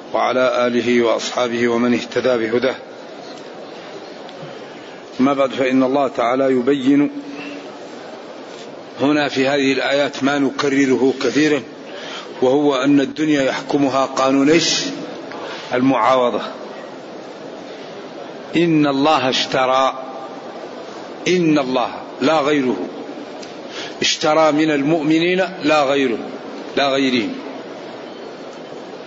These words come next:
إذن هذه الصفقة ينبغي أن يجعلها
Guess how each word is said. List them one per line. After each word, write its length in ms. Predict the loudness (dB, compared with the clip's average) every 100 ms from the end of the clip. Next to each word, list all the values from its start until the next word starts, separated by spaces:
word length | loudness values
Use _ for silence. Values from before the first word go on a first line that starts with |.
| -14 -14 -14 -14 -14 -14 -14 -14 -12 -12 -12 -12 -4 2
إذن 260 | 2 2 -2 -10 -12 -12 -12 -4
هذه 280 | -2 2 2
الصفقة 640 | 2 0 -2 -2 0 -2 -2 -10 -10 -12 -14 -14 -14 -12 -14 -12 -4
ينبغي 560 | 0 2 4 4 2 2
أن 80 | 2
يجعلها 840 | 2 2 2 4 2 2 0 -4